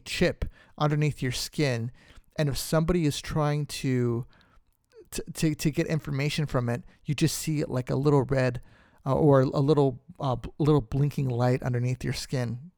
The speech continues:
You know, that could be, that could be a little disconcerting. Moving on. Osterlund says the tougher data privacy rules that come into effect across the European,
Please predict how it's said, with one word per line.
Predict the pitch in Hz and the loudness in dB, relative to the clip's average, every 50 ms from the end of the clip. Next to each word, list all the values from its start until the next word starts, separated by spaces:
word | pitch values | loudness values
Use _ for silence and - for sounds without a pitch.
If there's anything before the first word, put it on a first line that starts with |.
| _ - | _ -10
You | 139 | -6
know, | 131 120 120 | -6 -4 -4
that | 131 143 147 - | -4 -4 -4 -4
could | - 165 131 | -4 -4 -2
be, | 131 135 123 117 113 - - _ _ _ _ _ _ _ _ _ _ _ _ _ _ _ | -2 -2 -2 -2 -4 -8 -12 _ _ _ _ _ _ _ _ _ _ _ _ _ _ _
that | 202 - | -4 -2
could | - 254 | 0 6
be | 254 | 8
a | 214 185 | 8 8
little | 175 170 160 | 8 6 6
disconcerting. | 127 - 151 - - 143 143 - - - 139 123 110 107 123 - - - - - _ _ _ _ _ _ _ _ _ _ _ _ _ _ _ _ _ _ _ _ _ - - - - - - _ _ | 4 4 0 0 0 -2 -2 -2 2 2 2 2 2 0 -4 -6 -8 -16 -20 -20 _ _ _ _ _ _ _ _ _ _ _ _ _ _ _ _ _ _ _ _ _ -20 -20 -20 -20 -20 -20 _ _
Moving | 160 156 160 143 147 131 123 | 2 4 4 6 4 4 2
on. | - 127 123 - - - _ _ _ _ _ _ _ _ _ _ _ _ - | 0 -2 -4 -8 -10 -18 _ _ _ _ _ _ _ _ _ _ _ _ 6
Osterlund | 175 196 220 - - 214 180 151 156 147 139 | 8 8 8 8 6 6 8 8 8 6 4
says | - - 175 160 160 139 - | 4 6 6 8 8 6 4
the | - 143 131 | 2 0 0
tougher | - - - 175 185 - - 202 196 | 0 0 0 2 2 2 2 2 0
data | 185 - - - 165 120 113 - 156 151 156 170 156 | 0 -2 -8 -8 -8 -8 -2 0 2 2 4 2 2
privacy | - - 151 143 151 160 180 - - 170 151 | 0 0 2 4 4 4 2 2 4 2 4
rules | 127 131 131 131 127 - - | 4 4 4 4 2 2 0
that | 139 120 - | -2 -2 0
come | - 165 151 160 | 0 2 2 2
into | 160 156 - 156 | 2 2 4 4
effect | 147 135 - - 147 143 - - | 4 4 2 0 0 0 0 -4
across | 139 - - 156 143 139 - | -8 -6 -4 -2 -2 -2 -4
the | - 143 | -6 -6
European, | 127 131 143 147 147 - - - 156 151 147 143 143 - | -2 0 0 0 0 0 -2 0 0 0 0 -2 -4 -6